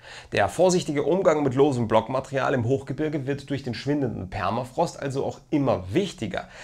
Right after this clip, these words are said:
Je mehr Felsgelände eigentlich nicht mehr fest zusammenhält, sondern nur noch so locker herumliegt, umso größer sind die Auswirkungen auf den Berg und natürlich auch die Bergsteiger, wenn Bewegung ins Spiel kommt.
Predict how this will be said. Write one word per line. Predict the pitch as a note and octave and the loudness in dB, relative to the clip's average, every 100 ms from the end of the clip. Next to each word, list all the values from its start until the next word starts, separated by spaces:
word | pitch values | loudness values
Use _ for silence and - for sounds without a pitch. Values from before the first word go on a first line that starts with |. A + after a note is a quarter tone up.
| - B2+ | -6 2
Je | C3 | 4
mehr | C#3 D#3 | 4 2
Felsgelände | C#3 D3+ D3+ - C3+ C3+ C3 B2+ B2 - | 2 -2 -2 -4 -2 0 2 2 0 -8
eigentlich | - E3+ D#3+ A2+ A2 - | -2 0 0 0 -4 -2
nicht | B2 - | -4 -4
mehr | A2 G#2 | -6 -4
fest | C3 C3 - | -2 -2 -4
zusammenhält, | - G#2 C3+ F#3 A#2+ F#2+ E2+ - | -4 0 0 0 0 -2 -4 0
sondern | G#2 G#2 A2+ | 2 2 2
nur | B2+ | 2
noch | A#2 | 2
so | G2 G#2 | 2 4
locker | G2+ B2 A2 F#2 F2+ - | 4 4 4 2 0 -6
herumliegt, | - A#2 E3 B2+ E3+ - - - - | -2 0 2 0 -2 -8 -18 -18 -4
umso | D#3 D#3 D3 | 0 2 2
größer | C3+ F3 G3+ C3+ | 2 2 2 0
sind | A2+ G#2+ - | 0 0 -2
die | |
Auswirkungen | F#2+ G#2+ - A2 A2 A#2 A2+ | -2 -2 0 -4 -2 -4 -2
auf | G#2+ - | -4 -2
den | A2 A2 | -2 -2
Berg | F#2+ C#3+ E3+ - | 0 -2 -4 -8
und | D3 D3 D#3 | -8 -8 -8
natürlich | C3+ A#2+ B2 | -8 -6 -6
auch | B2 | -6
die | C3+ | -2
Bergsteiger, | D2+ - F2 E2 G2 - - - | -2 -2 -4 0 0 -2 -6 -2
wenn | B2 | 0
Bewegung | C3+ B2 A#2 F2 | 2 0 0 -2
ins | D#2 - | -4 -8
Spiel | - D2 | -10 -12
kommt. | - - - | -12 -14 -16